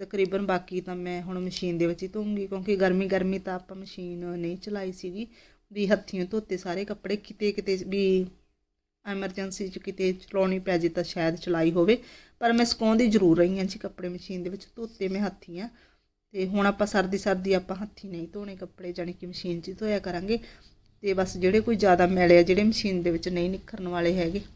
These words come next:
ਤਾਂ ਉਹ ਵਾਲੇ ਕੱਪੜੇ ਆਪਾਂ ਜ਼ਰੂਰ ਹੱਥੀਂ ਧੋਇਆ ਕਰਾਂਗੇ।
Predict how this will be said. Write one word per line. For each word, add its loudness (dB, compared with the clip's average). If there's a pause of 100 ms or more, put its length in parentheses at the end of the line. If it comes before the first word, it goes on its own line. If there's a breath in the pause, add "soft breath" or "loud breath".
ਤਾਂ -14
ਉਹ -4
ਵਾਲੇ 6
ਕੱਪੜੇ 0
ਆਪਾਂ -6
ਜ਼ਰੂਰ -4
ਹੱਥੀਂ -10
ਧੋਇਆ -8
ਕਰਾਂਗੇ। -6